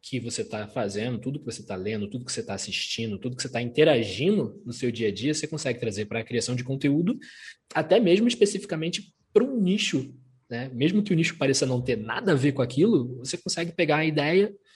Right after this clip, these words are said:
dar uma modelada, dar uma modificada e aí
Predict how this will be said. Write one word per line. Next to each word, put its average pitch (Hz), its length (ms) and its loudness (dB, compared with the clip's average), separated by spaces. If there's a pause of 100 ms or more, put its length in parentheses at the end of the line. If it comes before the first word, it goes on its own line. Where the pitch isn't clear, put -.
(300)
dar 110 200 -2
uma 156 280 2
modelada, 117 580 -2
dar 117 100 -4
uma 127 160 -2
modificada 151 840 -2
e 220 240 0
aí 180 280 0